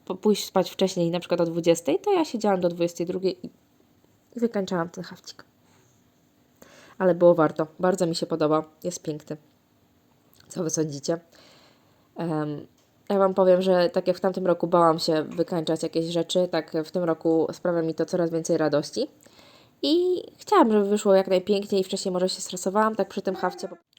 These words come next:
Chłopaki jedzą śniadanko i Antek mi mówił, że moja owsianka już się przegrzała w mikrofali, więc musiałam iść ją wyjąć. <laughs> Mm, widzicie, jak o mnie dbają? Więc tak.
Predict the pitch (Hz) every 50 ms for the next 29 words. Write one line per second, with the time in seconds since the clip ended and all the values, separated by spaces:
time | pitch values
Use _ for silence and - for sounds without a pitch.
0 | _ - 226 - 226 214 - - 185 175 165 175 175 175 - 196 180 180 185 190
1 | 202 208 220 220 220 - - _ _ _ _ _ _ _ _ - - - - -
2 | - _ _ _ _ - 170 165 160 160 160 165 170 - - - - - 165 175
3 | 180 180 180 180 175 - 170 170 170 165 165 170 165 170 165 165 170 170 165 165
4 | 170 - - 180 156 - 165 156 156 - - 156 - - 156 165 165 151 147 147
5 | 147 147 147 - 156 156 - - 147 143 143 143 - _ _ _ - - - -
6 | - - - - - - - _ _ - 170 165 - 175 - - 185 165 - 165
7 | 165 - - 165 156 156 160 165 165 160 156 170 175 - - 180 165 - - -
8 | - - - - - _ _ _ - - - - - - - _ _ _ _ _
9 | _ _ _ - 190 180 170 165 160 160 160 160 160 165 185 - _ - - 180
10 | 202 180 185 185 180 175 170 - 175 165 165 165 165 165 160 165 165 165 175 196
11 | 220 233 - - - - - - - - - - - - - - - - 196 185
12 | - - 127 - -